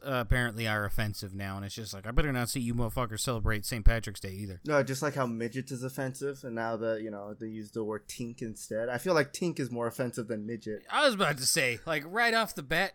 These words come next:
Speaker 1: tink sounds horrible.
Speaker 2: <laughs> It's
Speaker 1: Be like, "Get the fuck
Speaker 2: terrible.
Speaker 1: outta here, tink."
Speaker 2: <laughs> Right?
Speaker 1: Uh. <laughs>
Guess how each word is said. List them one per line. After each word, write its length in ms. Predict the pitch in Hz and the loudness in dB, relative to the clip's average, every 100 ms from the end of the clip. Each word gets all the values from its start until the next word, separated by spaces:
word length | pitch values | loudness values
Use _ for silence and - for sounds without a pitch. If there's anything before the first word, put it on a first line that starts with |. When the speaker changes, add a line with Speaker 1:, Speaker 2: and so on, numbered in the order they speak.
| _ | _
Speaker 1:
tink 300 | - 196 147 | -2 0 0
sounds 240 | - 123 - | -4 -4 -8
horrible. 520 | - - 165 135 254 | -10 0 2 8 6
Speaker 2:
<laughs> 40 | |
It's 80 | - | 6
Speaker 1:
Be 260 | - - 285 | 4 4 4
like, 60 | |
"Get 180 | 226 247 | 6 10
the 60 | 185 | 12
fuck 160 | - | 12
Speaker 2:
terrible. 160 | 175 262 | 10 8
Speaker 1:
outta 140 | 262 | 8
here, 200 | 226 156 - | 6 2 8
tink." 500 | - 202 196 - - | 10 10 8 6 -2
Speaker 2:
<laughs> 40 | - | 6
Right? 280 | 180 214 | 8 10
Speaker 1:
Uh. 560 | 311 302 320 302 302 269 - - - | 8 8 8 8 8 6 4 -2 -6
<laughs> 160 | - | -6